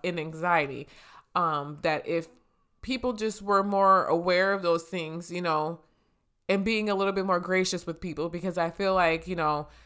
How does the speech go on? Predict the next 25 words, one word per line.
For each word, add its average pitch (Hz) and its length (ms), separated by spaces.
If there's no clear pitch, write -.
we 220 120
live 220 160
in 196 80
a 185 80
world 170 460
where 156 500
people 202 200
only 190 180
care 180 200
about 147 240
themselves, 151 460
really. 139 500
And 151 120
so 160 180
if 156 100
you're 190 180
going 180 320
through 170 140
something, 165 320
they 170 80
don't 160 200
care 156 280
because, 160 420
you 214 80
know, 196 240